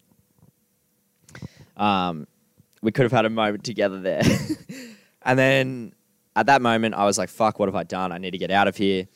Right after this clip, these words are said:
I can't remember how I left, but I don't think she liked it very much, and she wanted me to stay the night.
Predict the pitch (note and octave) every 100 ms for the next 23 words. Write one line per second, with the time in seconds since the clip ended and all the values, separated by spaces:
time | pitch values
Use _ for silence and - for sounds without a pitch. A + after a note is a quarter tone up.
0 | _ - - A#2 A#2 A2+ A2 G2 F#2+ F#2+
1 | F#2 G2 F#2 G2 G2 G#2 G2 G2 F2+ F2+
2 | F2+ F#2+ F2+ F2+ F2 - F#2+ - F#2 F#2
3 | F#2 F2 - F2 E2+ E2+ D#2+